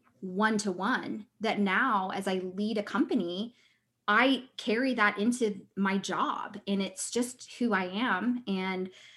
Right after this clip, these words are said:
um, it was one of the things that we did a kind of a survey with our team at the end of the year of like, you know, what should we start, stop, and continue doing in twenty twenty-one? And, um, there were a lot of them that said, "Continue, coffee with Carla, <laughs> cocktails with Carla.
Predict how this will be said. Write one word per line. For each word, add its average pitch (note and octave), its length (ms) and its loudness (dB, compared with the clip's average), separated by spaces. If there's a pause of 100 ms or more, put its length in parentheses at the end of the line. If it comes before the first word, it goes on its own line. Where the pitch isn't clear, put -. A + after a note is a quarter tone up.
(180)
um, F#3 420 -2
it A3 100 8
was G#3 160 2
one A3+ 160 4
of C4 80 6
the A3 80 2
things G#3 300 2
that G3+ 140 2
we G#3 100 4
did G3+ 160 2
a F#3 300 0 (100)
kind G3+ 220 2
of F#3 80 -2
a F3 200 -2
survey G#3 520 4
with F#3 160 -2
our F3+ 100 2
team G#3 420 2
at F#3+ 120 -2
the F#3 100 -2
end F#3+ 140 0
of F#3 60 -8
the F#3+ 60 0
year F#3+ 400 2
of F#3 140 -4
like, F3 200 -2 (100)
you C#4+ 100 8
know, G3+ 100 6
what A#3+ 160 2
should G#3+ 160 -2
we G#3 120 2
start, G#3 340 2
stop, G3+ 240 4
and G3 100 4
continue F#3+ 420 2
doing G3+ 280 2
in F#3+ 100 0
twenty G#3+ 300 0
twenty-one? G3+ 640 0
And, F#3+ 160 -6 (560)
um, G3 360 0
there A3 140 2
were D#4+ 60 6
a F4 100 6
lot F#4 240 10
of A3+ 80 4
them G#3+ 140 4
that G#3 140 0
said, G#3+ 220 2
"Continue, C4 540 6
coffee D4+ 380 4
with G4 120 4
Carla, C#4+ 460 6
<laughs> A#3+ 40 -2
cocktails D#4 500 8
with D4 160 0
Carla. C#4+ 460 6